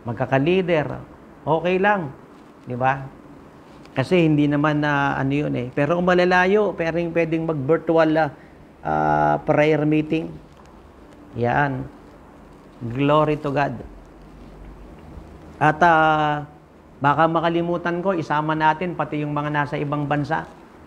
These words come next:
Nakikipag-prayer meeting sa atin, sa atin sila, virtual. Nagpasabi sila. Yes, glory to God. Sipin mo yun,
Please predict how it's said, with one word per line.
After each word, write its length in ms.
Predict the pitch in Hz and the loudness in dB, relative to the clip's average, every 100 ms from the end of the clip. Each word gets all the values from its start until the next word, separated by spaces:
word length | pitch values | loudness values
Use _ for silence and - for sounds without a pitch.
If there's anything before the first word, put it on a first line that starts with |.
| - 135 | -10 -6
Nakikipag-prayer 880 | 123 143 143 147 139 147 147 143 143 | -2 -2 -2 -2 -2 0 2 2 -2
meeting 320 | 143 151 143 | -4 -4 -4
sa 240 | 143 143 | -2 -4
atin, 240 | 135 147 139 | -4 -6 -6
sa 240 | - 135 | -4 -4
atin 160 | 147 139 | -2 -4
sila, 240 | 151 151 | -2 -2
virtual. 640 | 123 127 127 135 135 127 120 - - 123 | 0 -4 -2 -4 -4 -4 -12 -20 -12 -10
Nagpasabi 560 | 113 135 135 127 135 | -6 0 2 0 -2
sila. 240 | 139 135 131 - - - - - - - - - - - 123 | -4 -6 -8 -12 -20 -20 -20 -20 -20 -20 -20 -20 -20 -6 2
Yes, 560 | 156 247 - - - - | 2 2 -4 -14 -20 -16
glory 480 | 117 139 160 165 160 | -6 -4 -2 -4 -4
to 80 | 147 | -4
God. 240 | 160 139 | -4 -6
Sipin 400 | - 196 202 202 | -4 -4 -2 -2
mo 80 | 190 | 0
yun, 320 | 185 208 | 0 -2